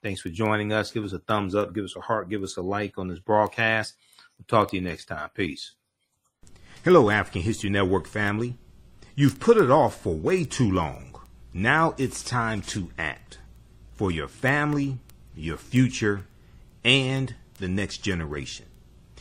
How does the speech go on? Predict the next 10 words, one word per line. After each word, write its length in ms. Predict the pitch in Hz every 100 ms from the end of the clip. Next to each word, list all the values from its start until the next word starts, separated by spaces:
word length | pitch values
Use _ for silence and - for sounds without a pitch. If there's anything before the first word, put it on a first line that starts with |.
| - -
Get 200 | 147 123
life 300 | 156 202 117
insurance 480 | 101 - 104 110
for 180 | - 104
that 300 | 92 85 -
peace 260 | - 185 -
of 140 | 104
mind 420 | 95 113 104 98
and 160 | 90 85
security 840 | - - - - 196 95 73 73